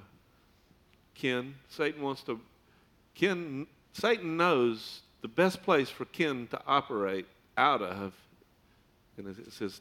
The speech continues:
daddy's house, in the secret place in the heavenlies. But if Satan wants to just relegate Ken into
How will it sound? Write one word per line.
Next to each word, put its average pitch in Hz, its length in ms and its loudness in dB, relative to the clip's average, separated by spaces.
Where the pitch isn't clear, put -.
daddy's 107 360 -4
house, - 540 -6
in 113 120 -12
the 104 80 -10
secret - 380 -6
place 92 280 -6
in 90 60 -18
the 90 60 -12
heavenlies. 123 260 -2
But 110 120 -4
if 101 100 -6
Satan 254 420 -2
wants 214 260 2
to 160 140 0
just 160 260 -2
relegate 165 680 4
Ken 151 500 -2
into 131 560 2